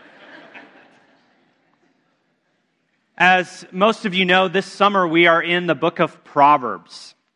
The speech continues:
The Proverbs are very simple and practical sayings written mainly by King Solomon in the tenth century B C.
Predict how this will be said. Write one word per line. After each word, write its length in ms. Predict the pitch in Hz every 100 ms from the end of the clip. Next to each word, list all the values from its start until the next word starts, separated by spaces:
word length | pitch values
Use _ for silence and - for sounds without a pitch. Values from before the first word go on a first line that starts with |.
| _ _ _ _ _
The 80 | 127
Proverbs 600 | - 147 151 147 143 -
are 120 | 135
very 180 | 127 120
simple 600 | - - 180 - 180 180
and 160 | - 127
practical 640 | - 143 139 - - 147
sayings 720 | 131 - 131 127 135 147 143
written 460 | 117 139 160 127 120
mainly 500 | 135 185 185 139 127
by 260 | 127 131 123
King 300 | - 160 143
Solomon 560 | - 143 151 165 180
in 80 | 139
the 60 | 120
tenth 260 | - 156
century 400 | - 151 147 147
B 160 | 131 131
C. 460 | - 147 170 226